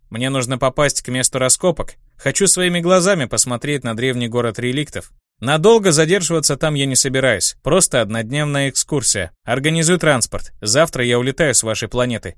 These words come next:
Если сумеешь убедить дочь прийти до старта, я возьму её на борт и доставлю к матери на Шихарса. Не придёт, улечу без неё. Что же касательно миллиона кристаллов?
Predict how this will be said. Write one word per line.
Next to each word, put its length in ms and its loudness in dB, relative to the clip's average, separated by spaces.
Если 300 -2
сумеешь 400 0
убедить 320 -2
дочь 240 -2
прийти 280 -4
до 160 -2
старта, 380 2
я 140 0
возьму 260 0
её 180 0
на 160 2
борт 220 -4
и 140 -8
доставлю 460 2
к 80 -14
матери 360 -4
на 140 -4
Шихарса. 560 -2
Не 160 0
придёт, 420 2
улечу 380 0
без 200 0
неё. 280 -2
Что 200 -2
же 100 0
касательно 500 0
миллиона 340 0
кристаллов? 600 0